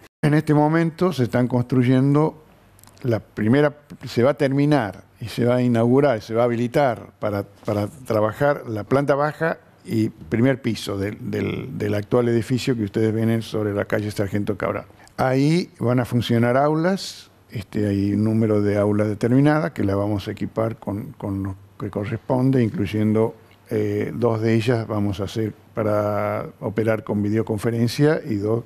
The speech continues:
y las cuatro con pizarrones, eh, táctiles, ¿ah? que, que son una herramienta formidable para la enseñanza de, de las asignaturas de medicina.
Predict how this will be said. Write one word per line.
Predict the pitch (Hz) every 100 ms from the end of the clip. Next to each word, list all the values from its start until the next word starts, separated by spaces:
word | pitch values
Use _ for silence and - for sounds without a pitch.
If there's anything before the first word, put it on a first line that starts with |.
| -
y | 113 104
las | 98
cuatro | - 117 117 117
con | 113 113 113 139
pizarrones, | - 104 107 107 107 110 104 - -
eh, | 104
táctiles, | 92 - - - 98 - -
¿ah? | 123 -
que, | 110 95
que | - 98
son | 107 104
una | 104 104 101 101 - 107 110 -
herramienta | 120 110 110 117 113
formidable | 117 113 113 113 113 104
para | 110 98
la | 98
enseñanza | 107 107 104 107 110 107
de, | 104 104 117
de | 104
las | 95 98
asignaturas | 92 104 101 101 104 98
de | 98
medicina. | 101 95 - - -